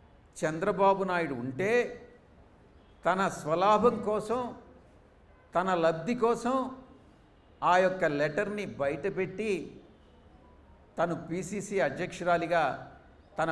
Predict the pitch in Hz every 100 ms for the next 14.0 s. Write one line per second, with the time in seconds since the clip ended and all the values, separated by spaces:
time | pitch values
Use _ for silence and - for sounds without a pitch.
0 | 120 131 165 170 202 202 202 190 151 156
1 | 165 165 156 156 151 147 143 139 139 135
2 | 147 165 - 165 151 147 143 147 120 127
3 | 131 147 147 143 139 127 135 143 - 131
4 | 135 135 131 131 117 - - - - -
5 | - 139 135 175 175 180 170 165 156 143
6 | - 139 120 131 147 - 147 143 123 131
7 | 127 120 117 120 113 113 120 98 - -
8 | - - 110 107 127 123 123 131 127 127
9 | 123 151 160 151 165 240 202 247 254 233
10 | 220 - 110 - - - - - - 147
11 | 220 269 254 254 240 240 - 214 - 127
12 | 98 - - - - 127 139 135 143 143
13 | 180 160 147 160 170 - 165 156 - 165